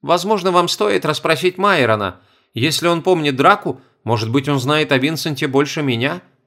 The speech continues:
«Он следующий в моем списке, но я решила сначала поговорить с вами. Мне предложила Лорен Грэм». «Ну, сожалею, что не смогла вам помочь.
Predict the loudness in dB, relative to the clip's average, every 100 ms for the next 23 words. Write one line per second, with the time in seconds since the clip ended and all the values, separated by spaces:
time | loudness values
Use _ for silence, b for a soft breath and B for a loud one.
0 | _ _ _ _ _ _ -2 -2 0 0
1 | 0 -2 -4 -6 -4 -4 -4 -6 -6 -10
2 | -12 -16 b b b 2 4 4 2 -2
3 | -2 -4 -4 -2 -2 -2 0 0 -2 -6
4 | -6 -6 -8 -14 b b -2 0 0 0
5 | 0 0 0 2 2 2 0 -4 -6 -8
6 | -10 -20 _ _ _ _ _ _ _ _
7 | _ _ -4 0 0 -2 -4 -6 -4 -2
8 | 0 2 2 2 0 -4 -2 -2 0 2
9 | 2 0 -2 -2 -2 -6 -8